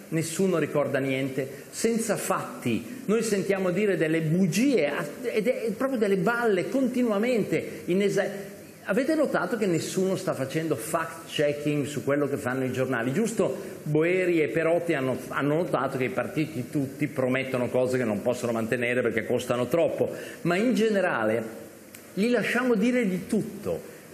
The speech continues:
E, e loro oltretutto, se posso, i,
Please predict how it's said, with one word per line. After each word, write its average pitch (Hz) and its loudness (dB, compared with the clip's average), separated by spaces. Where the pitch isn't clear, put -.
E, 233 2
e 220 2
loro 254 4
oltretutto, 190 2
se 175 0
posso, 170 0
i, 170 -4